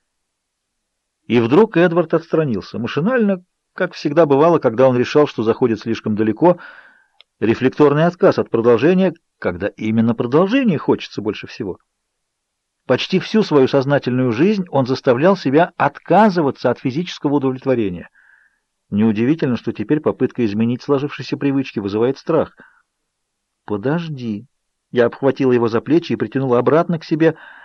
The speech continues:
а потом высвободила ногу из-под одеяла и обвела вокруг его талии. Повторение — мать учения. Эдвард хохотнул. "Тогда мы уже должны были достичь совершенства". "Тебе за этот месяц хоть раз поспать удалось?"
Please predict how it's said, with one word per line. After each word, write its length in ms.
а 160
потом 380
высвободила 600
ногу 300
из-под 260
одеяла 420
и 200
обвела 380
вокруг 320
его 120
талии. 380
Повторение — 540
мать 180
учения. 440
Эдвард 440
хохотнул. 580
"Тогда 360
мы 120
уже 160
должны 360
были 160
достичь 440
совершенства". 920
"Тебе 240
за 120
этот 200
месяц 320
хоть 160
раз 180
поспать 380
удалось?" 380